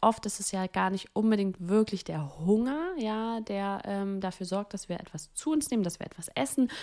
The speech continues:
sondern manchmal ist es ja auch wirklich, ähm, sind es andere Beweggründe, ja, Langeweile, ähm, Bedürfnis nach Ruhe, nach Pause, nach Zuneigung, nach Liebe, ähm,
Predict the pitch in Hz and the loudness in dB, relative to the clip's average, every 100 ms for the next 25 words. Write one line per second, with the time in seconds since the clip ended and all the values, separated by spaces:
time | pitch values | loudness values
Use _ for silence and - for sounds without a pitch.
0 | - - - - 202 185 185 208 190 185 | -12 -14 -6 2 4 6 4 4 2 2
1 | 190 170 165 175 180 175 175 - - 165 | -2 -2 -2 -2 -2 -2 -4 -8 -6 -4
2 | 160 160 165 165 160 - 175 165 147 139 | -2 -2 -4 -4 -4 -2 0 0 -2 -4
3 | 135 - - 135 135 165 185 160 139 147 | -8 -8 -8 -6 -4 -2 0 -2 -2 -2
4 | 143 143 135 135 139 135 139 139 139 - | -2 -2 -4 -4 -4 -4 -2 -2 -4 -4
5 | 156 151 151 156 - - - - - 196 | -4 -2 -2 -4 -6 -14 -14 -4 0 4
6 | 202 - 185 - 190 - - 165 165 156 | 4 4 -2 0 0 -2 -2 4 6 6
7 | 165 196 - - 165 160 156 147 165 190 | 4 0 -4 0 2 2 0 -2 -2 -4
8 | - - - 190 175 165 160 151 147 - | -8 -10 -2 2 2 0 -2 -2 -2 -2
9 | 180 185 180 165 160 160 - - - - | -2 0 2 2 2 -2 -10 -14 -14 -18
10 | - _ _ 175 165 156 156 156 156 160 | -20 _ _ -2 0 0 0 0 -2 -6